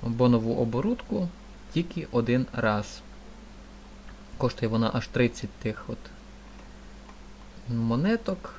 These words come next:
події. Один мільйон кредитів коштує двадцять. Хм, цікаво.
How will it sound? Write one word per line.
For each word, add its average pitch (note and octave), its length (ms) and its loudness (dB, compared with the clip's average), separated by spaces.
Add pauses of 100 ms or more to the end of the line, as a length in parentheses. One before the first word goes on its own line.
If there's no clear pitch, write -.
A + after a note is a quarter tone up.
(140)
події. C3 640 2 (1400)
Один A#2+ 300 6
мільйон A#2 460 6 (200)
кредитів A#2 460 2
коштує A2 420 -2
двадцять. D3+ 480 -2 (300)
Хм, C3+ 100 6 (300)
цікаво. - 480 -2